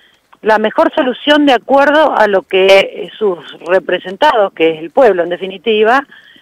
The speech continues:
eh, les mande, ¿entendés? Y, y acá en este caso puntualmente se,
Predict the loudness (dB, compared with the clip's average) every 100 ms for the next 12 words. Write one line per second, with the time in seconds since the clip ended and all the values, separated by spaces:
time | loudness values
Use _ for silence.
0 | _ -2 2 2 2 2 0 -4 -8 _
1 | -20 _ -6 -4 0 0 0 -2 -4 -8
2 | -4 -4 -4 -8 -20 -20 -20 _ -8 -8
3 | -6 -6 -2 -2 0 0 2 0 -2 -2
4 | -2 -2 -4 -6 -4 -4 -4 -4 -4 -6
5 | -6 -10